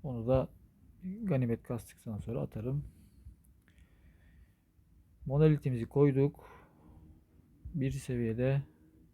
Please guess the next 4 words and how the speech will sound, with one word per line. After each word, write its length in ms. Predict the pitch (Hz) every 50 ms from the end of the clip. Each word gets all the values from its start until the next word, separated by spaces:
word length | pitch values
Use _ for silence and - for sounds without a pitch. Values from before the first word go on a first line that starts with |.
| - - - _ _ _ _ - _ _ _ - -
Büyük 220 | 131 139 147 143
kulesi 600 | - 135 131 123 107 - - 123 120 120 131 - - _ _ _ _ - - - _ _ _ _ _ _ _ _ -
bir 160 | 131 139 139
seviyede. 680 | 135 - 139 135 131 127 123 123 143 147 147 160 202